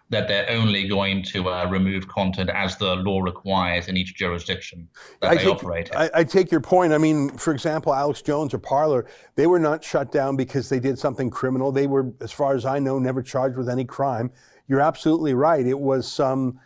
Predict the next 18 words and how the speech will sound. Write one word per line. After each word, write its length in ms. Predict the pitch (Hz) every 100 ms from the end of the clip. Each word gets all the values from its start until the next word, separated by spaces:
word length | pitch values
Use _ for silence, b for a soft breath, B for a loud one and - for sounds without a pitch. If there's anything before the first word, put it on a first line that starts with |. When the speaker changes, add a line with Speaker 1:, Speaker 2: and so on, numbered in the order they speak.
| b b _
Speaker 2:
you 120 | - 151
know, 160 | 127
woke 580 | 127 107 110 127 160 -
C 300 | - - 156
E 180 | 170 160
O 200 | 131 135
or 480 | 135 151 151 139 123
some 460 | 120 - 139 127 123 -
activist, 880 | 120 139 - 127 135 139 - - _
you 80 | 151
know, 260 | 117 127 123
junior 440 | 110 120 127 131 127
bureaucrat 640 | 113 131 156 - 127 117
who 80 | 123
made 220 | 123 131
the 60 | 123
decision. 560 | 113 - 147 127 117 107 b b b
Um, 380 | - 127 127 135